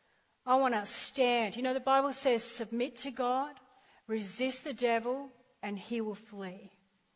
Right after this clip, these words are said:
And whenever the devil sees you moving forward, his number one strategy is to stop you,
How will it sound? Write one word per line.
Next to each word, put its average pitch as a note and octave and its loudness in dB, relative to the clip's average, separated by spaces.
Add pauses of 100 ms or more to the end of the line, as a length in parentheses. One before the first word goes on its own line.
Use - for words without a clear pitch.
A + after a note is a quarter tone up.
(760)
And A#3+ 2
whenever D4+ 6
the E4+ -2
devil C#4+ 4
sees C4 -4
you B3+ -2
moving B3 -2
forward, G#3+ -6 (640)
his A#3+ -4
number C#4+ 4
one C#4+ 2
strategy A#3 0
is G#3 -4
to - -10
stop - -6
you, D4+ -4